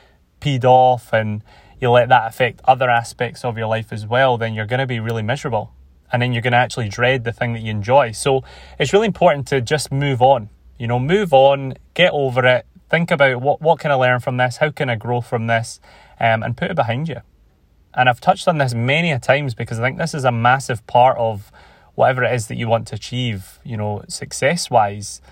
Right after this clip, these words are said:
This is a fundamental part of it, because if you don't get this right, then you're never gonna be able to deal with upsets and challenges, which I guarantee there will be a lot of them, whether it be in your business, your fitness journey,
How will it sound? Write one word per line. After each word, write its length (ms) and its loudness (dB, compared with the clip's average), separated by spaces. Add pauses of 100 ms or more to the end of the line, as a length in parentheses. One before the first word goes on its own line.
(280)
This 160 0
is 120 -4
a 40 -2
fundamental 720 0
part 340 2
of 80 -8
it, 140 -4
because 260 -6
if 80 -8
you 120 -6
don't 140 -4
get 140 -4
this 280 -2
right, 200 2
then 140 -4
you're 100 -4
never 220 -2
gonna 220 -6
be 80 -4
able 160 -4
to 100 -16
deal 340 -4
with 280 0 (340)
upsets 500 0
and 120 -8
challenges, 800 0
which 300 -2 (220)
I 140 0
guarantee 480 0
there 100 -2
will 120 2
be 100 0
a 60 4
lot 180 6
of 60 -8
them, 160 -10 (400)
whether 260 2
it 80 -4
be 60 -8
in 80 -8
your 100 -6
business, 560 0
your 60 -10
fitness 320 -4
journey, 460 0